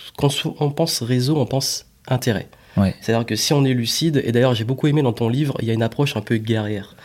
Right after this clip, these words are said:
Speaker 2: Ouais.
Speaker 1: C'est-à-dire qu'il
Speaker 2: Très
Speaker 1: y a
Speaker 2: guerrière.
Speaker 1: beaucoup de références sur, euh, l'art de la guerre, sur les quarante-huit lois du pouvoir, donc Robert
Speaker 2: Ouais.
Speaker 1: Greene, euh, Sun Tzu et compagnie.
Speaker 2: Ouais.
Speaker 1: Euh, et des stratégies, dont celle que t'as parlé pour coincer, euh, <laughs> la
Speaker 2: Ouais.
Speaker 1: foule et tout. Et, et, et justement, comment arriver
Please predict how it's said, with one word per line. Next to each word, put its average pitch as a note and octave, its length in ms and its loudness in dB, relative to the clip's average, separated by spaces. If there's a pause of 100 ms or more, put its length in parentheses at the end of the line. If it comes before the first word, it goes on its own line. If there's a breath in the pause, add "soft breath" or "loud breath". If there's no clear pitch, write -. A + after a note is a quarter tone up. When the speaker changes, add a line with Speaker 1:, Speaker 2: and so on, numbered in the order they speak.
Speaker 2:
Ouais. A2+ 120 4
Speaker 1:
C'est-à-dire A#2+ 420 2
qu'il A#2+ 140 0
Speaker 2:
Très G#2+ 60 6
Speaker 1:
y - 40 4
a - 20 4
Speaker 2:
guerrière. G2+ 160 2
Speaker 1:
beaucoup A#2 200 0
de C3 60 4
références A#2+ 540 2
sur, G2+ 300 0
euh, F#2+ 40 2
l'art G2+ 200 2
de G2 80 0
la F#2 120 -2
guerre, A2 360 4
sur - 100 -2
les F#2 80 -4
quarante-huit G#2 340 -2
lois G#2+ 140 2
du G2+ 100 -4
pouvoir, G#2 440 -4
donc F2+ 140 -6
Robert G2+ 280 2
Speaker 2:
Ouais. G2+ 80 4
Speaker 1:
Greene, G#2+ 300 4
euh, F#2 100 0
Sun G2+ 220 -2
Tzu G#2+ 160 0
et - 20 -6
compagnie. G#2 400 -4 (100)
Speaker 2:
Ouais. - 80 -2 (420 loud breath)
Speaker 1:
Euh, A2 520 4
et A2 460 4
des G#2 80 2
stratégies, A#2 500 0
dont G2+ 140 -2
celle - 160 -4
que A#2+ 80 -4
t'as A2 120 -8
parlé G#2 360 -4
pour A2 180 -12
coincer, - 480 -4
euh, G#2+ 60 2 (340)
<laughs> - 20 2
la A#2 100 6
Speaker 2:
Ouais. C3 100 6
Speaker 1:
foule C3+ 240 2
et B2 80 4
tout. F#3+ 200 2 (520 loud breath)
Et, B2 340 4 (400 loud breath)
et, C3 240 2
et C#3 60 6
justement, F3+ 500 0 (840)
comment F#3+ 380 2
arriver D#3 560 0